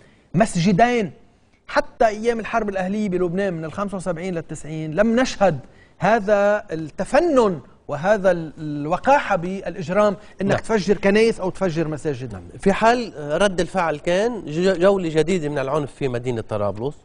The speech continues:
Speaker 2: وبتضيع القضية وبتضيع الأمور.
Speaker 1: م-، مش في حال، أكيد رح تكون هيك.
Speaker 2: إيه،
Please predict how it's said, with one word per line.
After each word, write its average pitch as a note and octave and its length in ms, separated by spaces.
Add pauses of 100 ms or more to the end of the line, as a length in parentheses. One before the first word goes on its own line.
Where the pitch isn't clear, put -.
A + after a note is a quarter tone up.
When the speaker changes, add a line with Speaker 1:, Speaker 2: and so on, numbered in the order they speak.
(140)
Speaker 2:
وبتضيع B2+ 460
القضية G2 420
وبتضيع G#2 320
الأمور. F#2 280
Speaker 1:
م-، G#3 100
مش C4 180
في A#3+ 120
حال، G#3+ 420
أكيد G3+ 300
رح F3+ 120
تكون G#3 260
هيك. A3 220
Speaker 2:
إيه، B2+ 220